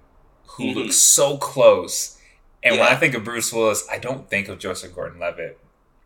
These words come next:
Speaker 2: No.
Speaker 1: But the qu-, but, like, the,
Speaker 2: <laughs>
Speaker 1: the commitment to the performance,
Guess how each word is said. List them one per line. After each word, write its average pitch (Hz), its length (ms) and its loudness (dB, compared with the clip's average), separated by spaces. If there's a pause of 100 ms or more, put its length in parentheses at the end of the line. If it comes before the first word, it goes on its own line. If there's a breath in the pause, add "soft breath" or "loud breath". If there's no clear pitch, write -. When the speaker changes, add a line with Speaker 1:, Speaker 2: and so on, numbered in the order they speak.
(280)
Speaker 2:
No. 135 180 0
Speaker 1:
But - 260 0 (480 soft breath)
the 117 120 2
qu-, - 360 -8
but, 135 240 0
like, 117 280 4
the, 110 180 -2
Speaker 2:
<laughs> 98 220 -12
Speaker 1:
the 107 380 -4
commitment 120 560 -4
to 107 140 -6
the 95 120 -8
performance, 101 1000 -8